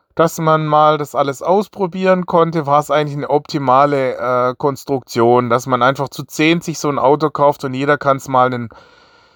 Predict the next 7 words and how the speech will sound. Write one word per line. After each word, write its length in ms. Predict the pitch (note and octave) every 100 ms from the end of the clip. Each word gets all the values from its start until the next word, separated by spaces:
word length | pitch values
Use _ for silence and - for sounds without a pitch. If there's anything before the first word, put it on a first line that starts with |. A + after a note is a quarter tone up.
| _
jedes 340 | - C#3 C3+ -
Jahr 220 | B2+ C3
mal 220 | C3+ C3
einen 240 | A#2+ B2 A#2+
Monat 360 | A#2+ B2 A#2
damit 300 | A#2+ A#2 A2
rumfahren, 640 | C3 E3 - D#3 D3 D3